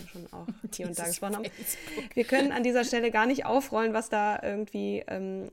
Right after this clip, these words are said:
Speaker 1: auch seitdem alles passiert ist, was Cheryl auch für diesen Konzern geleistet hat, aber sie berichtet rückblickend nur wohlwollend von dieser Zeit. Es klingt jetzt zwar positiv, aber auch nicht ganz überbordend.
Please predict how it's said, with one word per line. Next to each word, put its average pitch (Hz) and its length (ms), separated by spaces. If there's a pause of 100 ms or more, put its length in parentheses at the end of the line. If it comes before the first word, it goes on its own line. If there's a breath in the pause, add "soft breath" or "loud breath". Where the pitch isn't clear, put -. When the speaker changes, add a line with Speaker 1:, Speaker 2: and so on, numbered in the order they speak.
(120)
Speaker 1:
auch 185 180
seitdem 185 360
alles 185 180
passiert 208 400
ist, - 140
was 180 140
Cheryl 196 300
auch 190 180
für - 140
diesen 185 360 (400 loud breath)
Konzern 190 640
geleistet 180 760
hat, 208 320
aber 175 600 (140)
sie 175 180
berichtet - 480 (100)
rückblickend 180 800
nur 226 440 (200)
wohlwollend 185 840
von 185 200
dieser 180 280
Zeit. 196 300
Es - 120
klingt 220 180
jetzt - 340 (880)
zwar 180 520 (400)
positiv, 240 500
aber 180 400
auch 196 220
nicht 185 240
ganz 220 180
überbordend. 185 1500